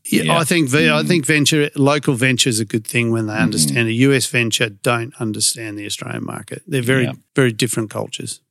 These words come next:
Speaker 2: And who do you most admire in the local tech scene, either a company or a person, maybe a mentor that helped you along the way?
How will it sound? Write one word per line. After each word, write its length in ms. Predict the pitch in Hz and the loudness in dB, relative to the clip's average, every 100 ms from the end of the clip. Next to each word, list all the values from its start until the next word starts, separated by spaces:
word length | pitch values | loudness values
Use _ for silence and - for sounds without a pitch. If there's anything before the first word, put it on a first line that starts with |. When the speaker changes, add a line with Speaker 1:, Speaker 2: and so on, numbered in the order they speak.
| _ | _
Speaker 2:
And 240 | 117 123 123 | 0 2 4
who 140 | 170 | 4
do 80 | 160 | 6
you 120 | 143 | 6
most 280 | 123 120 - | 6 6 2
admire 400 | 113 110 107 104 | 2 4 4 4
in 60 | 95 | 2
the 60 | |
local 240 | 95 95 - | 0 -2 -2
tech 260 | - - | -4 -2
scene, 280 | - 90 76 | 0 -2 -2
either 260 | 82 82 78 | -4 -4 -6
a 60 | |
company 500 | - - 82 85 82 | -6 -4 -4 -4 -4
or 140 | 76 73 | -4 -8
a 40 | |
person, 460 | - 82 80 - 80 | -8 -4 -2 -2 0
maybe 220 | 90 92 | 0 0
a 40 | |
mentor 400 | 90 95 101 101 92 | -2 0 0 0 -2
that 100 | 80 | -4
helped 240 | 87 - | -8 -6
you 60 | 87 | -6
along 180 | 90 | -6
the 60 | 92 | -8
way? 260 | 85 92 | -8 -8